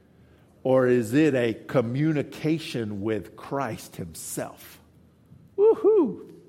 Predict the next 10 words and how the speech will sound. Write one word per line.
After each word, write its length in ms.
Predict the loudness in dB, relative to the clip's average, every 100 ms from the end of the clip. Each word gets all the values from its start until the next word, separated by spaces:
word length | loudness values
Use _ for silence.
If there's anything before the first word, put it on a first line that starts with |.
| _
That's 180 | -12 -4
awesome. 380 | -2 -2 -6 -16 -20 _ _ _ _ _ -6
Isn't 140 | -2
that 160 | -2 -2
awesome? 340 | -4 -8 -14 -18 _ _ _ _ _ _ _ -6
Yeah, 340 | -4 -2 -4
that's 280 | -6 -8 -8
awesome. 380 | -14 -14 -16 -20 _ _ _ _ _ _ _ _ _ _ _ _ _ 0
And 260 | 0 2 4
therefore, 760 | 4 4 4 6 8 4